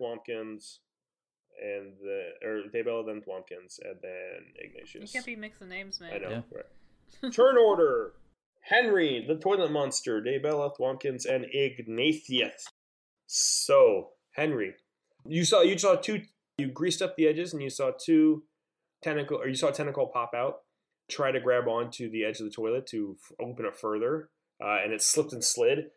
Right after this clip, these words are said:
Speaker 1: Then Thwompkins cracked it with a rolling pin a couple times, <laughs> and then,
Speaker 3: Bam,
Speaker 1: and then
Speaker 3: bam.
Speaker 1: t-, and then tentacle, like,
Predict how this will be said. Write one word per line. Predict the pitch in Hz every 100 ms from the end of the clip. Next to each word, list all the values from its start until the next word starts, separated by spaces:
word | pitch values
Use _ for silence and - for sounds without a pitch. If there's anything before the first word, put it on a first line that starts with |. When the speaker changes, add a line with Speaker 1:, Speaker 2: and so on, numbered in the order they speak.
| _
Speaker 1:
Then | 113 117 113 110 _ _ -
Thwompkins | 127 127 135 120 -
cracked | - 147 143
it | 131
with | 127
a |
rolling | 123 120 120
pin | 113
a | 104
couple | 101 101
times, | 110 123 131
<laughs> |
and | -
then, | 196
Speaker 3:
Bam, | - 160 - _ _
Speaker 1:
and | 127
then | - 151 123
Speaker 3:
bam. | 135 135
Speaker 1:
t-, | 95 - _ _ _ -
and |
then | 123
tentacle, | 123 143 135 143 131 123 - _ _ _ _ _ - - - - - -
like, | 131 107